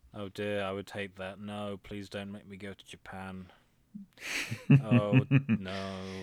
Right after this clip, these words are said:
Speaker 2: To be honest, I'd spend most of it in Tokyo Disney Sea.
Speaker 1: Of course you would.
Speaker 2: Yeah,
Speaker 1: Oh,
Speaker 2: the only
Speaker 1: no, let's
Speaker 2: mascot
Speaker 1: not
Speaker 2: I
Speaker 1: go
Speaker 2: care
Speaker 1: to the
Speaker 2: about is Duffy.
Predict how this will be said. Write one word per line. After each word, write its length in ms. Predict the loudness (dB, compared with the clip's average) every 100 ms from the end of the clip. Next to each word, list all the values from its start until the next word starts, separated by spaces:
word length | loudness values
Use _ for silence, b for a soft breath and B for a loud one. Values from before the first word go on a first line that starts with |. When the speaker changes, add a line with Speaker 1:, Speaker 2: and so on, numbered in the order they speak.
| -6 6
Speaker 2:
To 120 | 10
be 100 | 12
honest, 300 | 12 12 12
I'd 120 | 10
spend 240 | 12 10 12
most 220 | 10 10
of 80 | 8
it 160 | 8
in 80 | 4
Tokyo 360 | 8 8 10 10
Disney 280 | 8 8 6
Sea. 380 | 8 6 6 0 _ -18
Speaker 1:
Of 80 | -18
course 260 | -14 -14 -14
you 80 | -18
would. 120 | -20 -20 -20 -20 _ -20 -18 4
Speaker 2:
Yeah, 400 | 10 10 10 8
Speaker 1:
Oh, 60 | 12
Speaker 2:
the 60 | 12
only 120 | 12
Speaker 1:
no, 100 | 12
let's 160 | 12 10
Speaker 2:
mascot 140 | 12
Speaker 1:
not 80 | 12
Speaker 2:
I 20 |
Speaker 1:
go 80 | 12
Speaker 2:
care 140 | 12 12
Speaker 1:
to 40 |
the 40 | 12
Speaker 2:
about 180 | 12 10
is 100 | 6
Duffy. 540 | 10 10 10 4 4